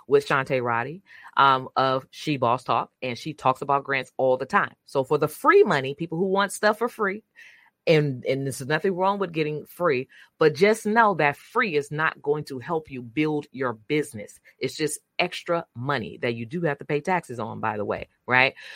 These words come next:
So grab her Win Grants Masterclass at she's got goals dot com forward slash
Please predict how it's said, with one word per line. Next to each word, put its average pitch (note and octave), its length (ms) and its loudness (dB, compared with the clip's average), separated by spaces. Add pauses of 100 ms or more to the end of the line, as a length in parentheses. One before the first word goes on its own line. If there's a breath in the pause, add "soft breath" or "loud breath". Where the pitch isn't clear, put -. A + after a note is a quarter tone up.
(100)
So E3+ 260 6
grab F#3+ 580 10
her D3+ 460 4
Win G3 540 -2 (200)
Grants D#3+ 380 -2
Masterclass C#3+ 800 -2
at A2+ 100 -4
she's F#3+ 240 -4
got F3+ 200 4
goals C#3+ 260 4
dot C3+ 260 4
com B2+ 380 -2 (320 loud breath)
forward B3+ 560 6
slash C3 640 0